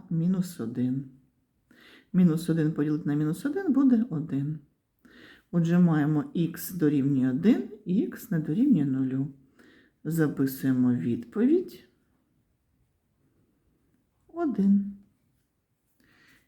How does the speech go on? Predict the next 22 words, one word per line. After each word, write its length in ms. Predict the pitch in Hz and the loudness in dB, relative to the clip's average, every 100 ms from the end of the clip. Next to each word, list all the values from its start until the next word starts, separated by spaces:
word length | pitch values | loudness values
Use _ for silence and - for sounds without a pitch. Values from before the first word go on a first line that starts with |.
| _ | _
І 120 | 359 403 | -8 -6
переходимо 680 | 196 185 175 - 320 294 | 0 0 0 0 4 6
до 80 | 180 | 6
другого 340 | 175 233 220 180 | 4 4 4 4
рівняння. 520 | 147 143 139 147 147 | 2 0 -2 -2 -2
Перенесемо 840 | 247 254 233 - - 151 202 - - - - _ | 2 6 6 4 -4 0 2 2 -4 -18 -20 _
мінус 340 | 202 196 180 - | 2 4 2 -4
п'ять 540 | 175 180 156 143 - | -4 -2 0 -2 -6
у 80 | 175 | -12
праву 420 | 170 160 143 135 | -6 -2 -2 -2
частину. 1000 | 139 - 143 - - 147 127 160 269 - - _ _ _ _ _ _ _ _ | -4 -6 -8 -8 -6 -2 2 4 4 2 -8 _ _ _ _ _ _ _ _
П'ять 380 | - 190 135 - | -2 2 2 0
у 60 | 151 | -6
праву 300 | 139 135 135 | -2 0 -2
частину, 520 | - 135 - 277 302 | -2 -6 -2 0 4
змінивши 440 | 208 180 160 170 | 4 4 2 0
знак 280 | 165 247 269 | 4 4 4
на 120 | 202 | 0
протилежний, 800 | 202 180 170 135 120 127 127 135 | 0 -4 -4 -4 -2 -2 -2 -6
буде 240 | 131 135 139 | -6 -6 -4
мінус 380 | 131 123 127 | -4 -4 -6
п'ять. 720 | - - 110 120 240 - - | -12 -12 -6 -2 -2 -4 -10